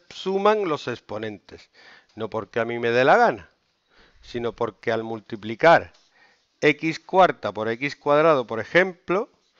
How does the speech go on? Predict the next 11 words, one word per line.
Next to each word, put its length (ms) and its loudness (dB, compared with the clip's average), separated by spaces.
sería 460 0
x 260 -4
cuarta 520 2
cuatro 460 2
veces 400 -4
x, 400 -12
x 240 -10
cuadrado 500 0
dos 340 -8
veces 440 -6
x. 320 -16